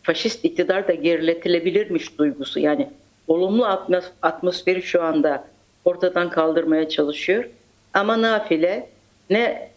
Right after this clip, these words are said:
e, Van'da bunu başarabildi, ne daha önceki tecrit karşıtı eylemlerde kadınları bunlardan geriye, e, çekebildi. Ya da ne de Nevrozlar'da, Avrupa'da ve Türkiye Kürdistan'da, ne de Nevrozlar'da,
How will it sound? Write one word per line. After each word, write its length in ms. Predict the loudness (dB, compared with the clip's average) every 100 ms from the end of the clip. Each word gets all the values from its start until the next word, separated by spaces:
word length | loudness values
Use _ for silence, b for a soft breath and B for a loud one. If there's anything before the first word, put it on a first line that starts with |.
| _
e, 200 | 0 2
Van'da 400 | 2 2 0 0
bunu 200 | 0 0
başarabildi, 840 | 0 0 0 2 0 0 0 -2 -4 -10 _ _ _ -2
ne 120 | 0
daha 260 | 2 0 0
önceki 340 | -2 -4 -2
tecrit 360 | -2 -2 -6 -2
karşıtı 680 | -2 -2 -8 -8 -2 -2 -2 -10 _ -2
eylemlerde 680 | 0 2 2 2 0 0 0
kadınları 500 | 0 0 2 2 0
bunlardan 540 | 0 0 2 0 0
geriye, 400 | 2 2 2 -2 -6
e, 420 | 0 2 4 2 2
çekebildi. 680 | -2 0 0 0 0 -2 -4 -16 _ _ _ _ 0
Ya 220 | 2 2
da 360 | 0 0 -6 -14 _ _ _ _ _ _ 0
ne 260 | 2 2
de 160 | 2 2
Nevrozlar'da, 1000 | 2 4 4 2 2 0 0 0 0 -2 _ _
Avrupa'da 540 | 0 0 0 0 2 2
ve 160 | 0
Türkiye 360 | -4 -10 -6 -4
Kürdistan'da, 800 | -2 -2 -4 -8 -4 0 0 -2 -12 _ _ _ -2
ne 120 | 0
de 140 | 2
Nevrozlar'da, 1000 | 2 2 2 2 2 0 0 2 0 0